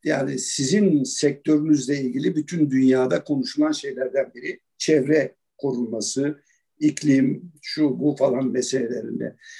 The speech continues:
Şimdi <clears throat> bugün Zorlu grubundan bir şey geldi, açıklama geldi, onu okudum.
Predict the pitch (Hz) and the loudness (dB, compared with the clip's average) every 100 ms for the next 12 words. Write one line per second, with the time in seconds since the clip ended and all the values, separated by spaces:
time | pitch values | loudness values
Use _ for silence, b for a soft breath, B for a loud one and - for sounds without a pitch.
0 | B B B - 185 180 175 175 - _ | B B B 0 4 6 6 4 0 _
1 | _ 185 - - - _ _ _ _ _ | _ 0 2 0 -4 _ _ _ _ _
2 | _ - - _ _ 185 151 160 170 156 | _ -20 -20 _ _ -8 -2 -2 -2 -6
3 | 151 127 151 160 170 160 156 156 156 151 | -8 4 4 6 2 -2 0 2 2 0
4 | 147 - 165 143 123 107 139 - - 143 | -2 -6 -6 -4 -4 -4 -10 -12 -6 0
5 | 151 139 123 127 131 151 127 127 147 247 | 2 2 0 0 0 0 -2 -4 -4 -4